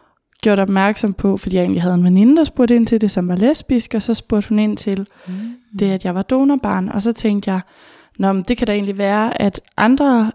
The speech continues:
Speaker 1: øh, kan bruge mine erfaringer og min families erfaringer til noget." Og så begyndte jeg sådan at kigge lidt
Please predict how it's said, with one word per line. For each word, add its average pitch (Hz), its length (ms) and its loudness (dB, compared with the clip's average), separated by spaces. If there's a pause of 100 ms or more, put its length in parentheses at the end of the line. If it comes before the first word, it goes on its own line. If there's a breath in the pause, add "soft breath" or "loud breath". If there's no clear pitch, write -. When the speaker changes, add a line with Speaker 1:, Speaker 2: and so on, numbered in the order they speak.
(120)
Speaker 1:
øh, 202 520 2
kan 190 380 0 (1120)
bruge 277 260 4
mine 285 260 4
erfaringer 220 600 0
og 196 240 0
min 185 180 -4
families 226 500 2
erfaringer 196 580 0
til 190 180 -2
noget." 175 380 0 (760 loud breath)
Og 214 120 2
så 254 260 2
begyndte 214 380 0
jeg 202 80 2
sådan 208 140 0
at 190 100 0
kigge - 220 -2
lidt 208 140 0